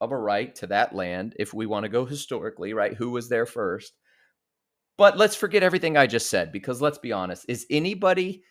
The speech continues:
is anybody in America, especially if you wanna pitch, you know, the Spaniards had the South, um, who-,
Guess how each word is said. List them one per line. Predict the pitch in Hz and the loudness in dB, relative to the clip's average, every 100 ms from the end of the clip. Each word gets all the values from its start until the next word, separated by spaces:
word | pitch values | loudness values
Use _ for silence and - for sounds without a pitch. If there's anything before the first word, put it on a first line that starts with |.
| _ - | _ -6
is | 131 - - | -6 -6 -6
anybody | 170 202 180 190 190 | -4 -4 2 2 2
in | 147 | 0
America, | 101 92 95 127 139 - 143 | 0 -2 0 2 2 0 0
especially | 101 - 110 123 - 92 92 | 0 0 0 0 -2 -8 -8
if | 104 | -8
you | 101 98 | -8 -6
wanna | 104 98 - _ _ _ | -4 -6 -10 _ _ _
pitch, | - 113 - - | -4 -4 -4 -12
you | 104 | -8
know, | 101 | -8
the | 95 | -8
Spaniards | - - 107 107 110 110 104 | -10 -6 -4 -2 -2 -6 -2
had | 104 107 | -2 -2
the | - | -6
South, | - 110 113 117 - _ _ _ _ _ | -2 2 2 0 -8 _ _ _ _ _
um, | 87 87 85 82 - _ 87 | -8 -6 -8 -12 -18 _ -14
who-, | 92 104 | -8 -8